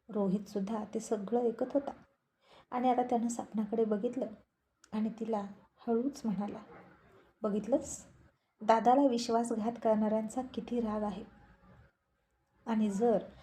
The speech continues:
त्याला हे सगळं कळलं तर तुझं काय होईल याचा विचार कर.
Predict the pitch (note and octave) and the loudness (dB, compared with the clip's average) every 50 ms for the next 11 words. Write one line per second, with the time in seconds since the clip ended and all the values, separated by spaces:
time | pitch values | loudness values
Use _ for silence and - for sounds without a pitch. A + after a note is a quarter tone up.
0 | - - - - - _ - A3+ A3 A3+ A3+ G#3 A3+ A3+ - - A3 A3 G#3+ G#3+ | -20 -20 -20 -20 -8 _ 0 2 2 2 2 0 -2 -4 -2 -2 0 0 0 0
1 | A3 - - A3 A3+ A3 A3+ A#3 A#3 A#3+ B3 - A#3+ A3+ A3+ B3 B3+ B3+ - - | 0 0 0 2 2 2 0 0 -2 -4 -4 -2 -4 -2 -2 -4 -6 -4 -6 -4
2 | A3+ A#3 B3 A#3+ B3+ B3+ A#3 G3+ G3 - - - - - A3+ A3 G3 - - B3+ | -2 -2 -2 0 0 0 0 0 -4 -6 -12 -14 -12 -8 -8 -6 -8 -6 -4 -4
3 | B3+ A#3 G#3+ G3+ - - G#3+ A3+ A#3 - - - - C#4 A3+ | -4 -4 -4 -6 -8 -6 -4 -4 -4 -4 -2 2 4 4 4